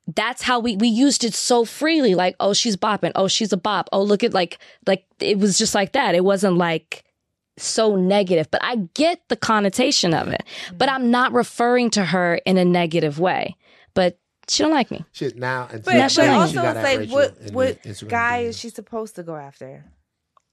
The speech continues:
Speaker 3: What do you mean?
Speaker 2: I mean, like,
Speaker 1: Yeah, what does that mean?
Speaker 2: I'm just saying, like, who, who is she? If she s-, goes after a certain kind of guy, what kind of guy is she supposed to go after?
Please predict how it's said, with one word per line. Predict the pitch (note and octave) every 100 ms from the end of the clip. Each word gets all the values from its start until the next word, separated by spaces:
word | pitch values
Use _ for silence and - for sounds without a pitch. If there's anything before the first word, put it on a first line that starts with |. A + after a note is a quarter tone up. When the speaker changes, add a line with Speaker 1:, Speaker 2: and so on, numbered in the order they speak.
| -
Speaker 3:
What |
do | G#2+
you |
mean? | G2+ F#2+ _ _ _ _ _ _ _ _ _ _ _ _
Speaker 2:
I | E4
mean, | E4
like, | D#4
Speaker 1:
Yeah, | G4+ G4+
what | E4+ G4+
does | A#4 G#4+
that | C4 F#3
mean? | - D#3+ D#3 D#3+ _ _ _ _ _ _ _ -
Speaker 2:
I'm | G4+
just | G4 F4
saying, | G4+ F#4+
like, | C#4 B3
who, | A#3 A#3 D#4 D4 _ -
who | E4+ F4+
is | D#4
she? | D4 C4 -
If | B3+
she | - C#4+
s-, | - - _ G#3+
goes | A3 C4+ C4+
after | C4 B3+ A3+
a | G3+
certain | - - C4 B3 A3 G#3+
kind | - A3+ G3+
of | F3+
guy, | G3 A3+ F#3 F3+ G3 _ _ _ _ _ _ _ _ _ _ -
what | C4+ A3
kind | B3+ C4
of | B3
guy | B3+ A#3+
is | B3
she | B3+
supposed | A#3 A#3 C4+ D4 -
to |
go | G3+ F3
after? | D#3 - C#3+ C3+ F3